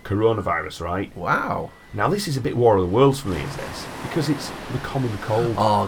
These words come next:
Speaker 2: give up, eh?
Speaker 1: Yeah.
Speaker 2: Wow.
Speaker 1: So what they found is that the virus that causes the common cold can effectively boot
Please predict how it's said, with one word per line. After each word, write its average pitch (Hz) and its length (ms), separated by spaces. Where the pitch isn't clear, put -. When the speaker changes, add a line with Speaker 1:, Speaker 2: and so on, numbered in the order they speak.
Speaker 2:
give 120 180
up, 101 380
eh? 175 480
Speaker 1:
Yeah. 123 280
Speaker 2:
Wow. 120 920
Speaker 1:
So - 140
what 151 160
they 156 60
found 160 320
is 90 140
that 101 80
the 95 80
virus 160 420
that - 100
causes 113 400
the 90 60
common 139 340
cold 107 400
can 90 140
effectively 139 460
boot 123 320